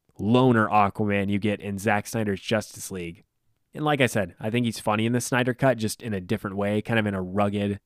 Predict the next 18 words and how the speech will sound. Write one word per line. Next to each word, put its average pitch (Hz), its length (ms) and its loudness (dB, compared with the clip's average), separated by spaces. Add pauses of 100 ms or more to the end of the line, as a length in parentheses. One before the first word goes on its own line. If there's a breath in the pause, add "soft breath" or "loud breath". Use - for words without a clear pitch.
(120)
dry 104 360 2
humor 110 520 -2
type 110 200 -2
of 110 80 2
way. 107 320 2 (460)
But 143 120 6
this 143 200 4
one 131 180 6
feels 113 480 4
very 110 340 4
much 104 240 0
the 104 140 -2
opposite 98 640 -2
of 98 280 -4
that. 87 240 -6
He's 95 260 -8
just - 400 -14
very 95 540 -4